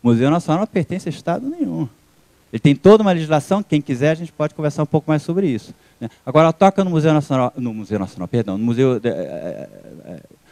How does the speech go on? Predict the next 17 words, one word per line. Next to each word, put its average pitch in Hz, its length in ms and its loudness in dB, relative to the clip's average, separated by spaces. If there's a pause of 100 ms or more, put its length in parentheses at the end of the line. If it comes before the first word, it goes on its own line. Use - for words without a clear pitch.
(160)
americano, 131 600 0
né, 165 160 -2
de 120 140 -8
Nova 117 240 2
York, 139 340 0 (600)
toca 202 280 2
nele 165 200 0
pra - 100 -10
você 151 80 0
ver 117 180 0
só, 107 140 -4 (100)
a 76 60 -14 (380)
comunidade 156 400 -2
toda 185 220 2
vai 196 120 2
se 190 120 -8
levantar. 185 460 -4